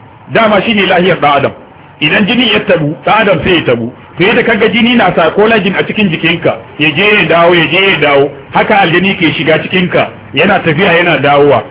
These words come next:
To, idan aka tu-, yi ma allura, sai ya zama wannan allurar yana yiwa aljani bai son irin wannan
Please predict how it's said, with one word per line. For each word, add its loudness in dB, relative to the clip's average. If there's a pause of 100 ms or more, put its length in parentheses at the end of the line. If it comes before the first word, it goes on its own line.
(200)
To, 0
idan 2 (100)
aka 0
tu-, -6
yi 2
ma 2
allura, 2 (420)
sai 2
ya 0
zama 2 (300)
wannan 2
allurar 2 (260)
yana 0
yiwa 2 (120)
aljani 0
bai -2
son 0 (100)
irin 0
wannan 0